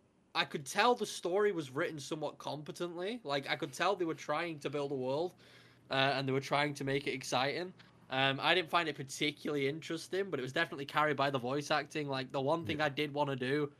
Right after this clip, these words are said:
Speaker 1: whenever it happened was listen to the cutscenes and listen to them talk, because I thought the exchanges between Jen and Scree were actually quite good, and I thought, like, the voice actors clearly cared and understood the character.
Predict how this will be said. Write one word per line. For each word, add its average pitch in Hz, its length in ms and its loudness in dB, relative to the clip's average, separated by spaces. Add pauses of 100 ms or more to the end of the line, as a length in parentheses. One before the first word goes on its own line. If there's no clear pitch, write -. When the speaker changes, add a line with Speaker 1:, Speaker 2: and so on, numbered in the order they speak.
(140)
Speaker 1:
whenever 139 360 2
it 127 80 -2
happened 135 420 0
was 120 160 -6
listen 131 340 -6
to 127 100 -10
the 123 80 -6
cutscenes 143 540 -6 (520)
and 131 160 -2
listen 139 280 0
to 139 80 -8
them 123 120 -6
talk, 143 400 0
because 131 200 -6
I 120 60 -2
thought 139 280 0
the 135 80 -4
exchanges 131 520 -6
between 135 500 -8 (460)
Jen 139 340 0
and 127 240 -6
Scree 131 300 -6
were 131 120 -2
actually 127 280 -8
quite 127 260 -2
good, 123 280 -4
and 123 80 -6
I 123 40 -8
thought, 131 340 -4
like, 123 180 -6 (180)
the 135 100 -4 (160)
voice 135 260 -2
actors 131 280 -8
clearly 131 260 -4
cared 123 400 -4
and 127 120 -10
understood 123 440 -10
the 123 60 -10
character. 147 500 -6